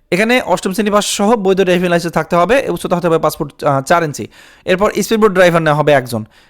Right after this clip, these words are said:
এখানে সংশ্লিষ্ট কোনো প্রতিষ্ঠান হতে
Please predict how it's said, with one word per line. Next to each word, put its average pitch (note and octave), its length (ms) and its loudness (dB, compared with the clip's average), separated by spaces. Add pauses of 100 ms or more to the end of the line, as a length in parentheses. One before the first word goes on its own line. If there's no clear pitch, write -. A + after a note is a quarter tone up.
(120)
এখানে A3 380 2 (100)
সংশ্লিষ্ট G3+ 480 -2 (480)
কোনো F#3+ 140 -2
প্রতিষ্ঠান G3 360 0
হতে G#3+ 260 2